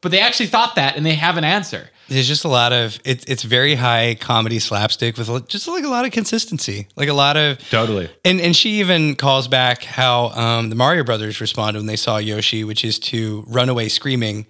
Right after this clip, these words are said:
Speaker 1: Man, I actually would love this Peach, like,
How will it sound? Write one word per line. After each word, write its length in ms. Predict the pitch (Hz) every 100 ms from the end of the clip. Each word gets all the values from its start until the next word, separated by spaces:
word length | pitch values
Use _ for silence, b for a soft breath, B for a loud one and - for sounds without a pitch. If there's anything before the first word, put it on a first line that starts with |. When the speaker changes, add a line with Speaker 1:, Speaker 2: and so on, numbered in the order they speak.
| -
Speaker 1:
Man, 240 | 123 123 104
I 120 | 135
actually 240 | 156 143
would 180 | 110 95
love 240 | 104 104 95
this 160 | 90
Peach, 460 | - 107 101 - - -
like, 220 | 87 78